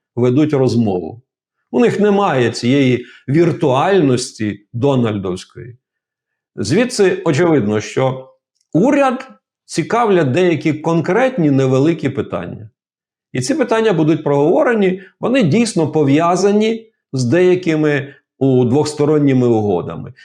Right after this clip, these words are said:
які у Британії є зацікавлені змінити. Якщо Трамп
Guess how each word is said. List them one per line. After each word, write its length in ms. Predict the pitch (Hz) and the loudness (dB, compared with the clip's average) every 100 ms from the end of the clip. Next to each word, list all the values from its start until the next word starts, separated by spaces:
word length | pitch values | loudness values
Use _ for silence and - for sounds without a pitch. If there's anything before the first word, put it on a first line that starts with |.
| _ | _
які 760 | 131 160 175 - 254 202 - - | 2 2 0 0 0 0 -4 0
у 260 | 165 156 | 2 2
Британії 760 | 120 151 165 233 240 220 190 165 | 2 0 0 -2 -2 0 2 2
є 120 | 185 | 2
зацікавлені 840 | 170 170 - 151 165 160 151 139 127 | 2 -2 -2 -2 0 2 2 2 0
змінити. 680 | 107 117 113 95 80 - - _ _ | 0 -2 -2 -4 -8 -12 -18 _ _
Якщо 420 | 123 170 - 254 247 | -2 -2 0 0 0
Трамп 540 | 233 214 156 120 | -2 -2 0 -2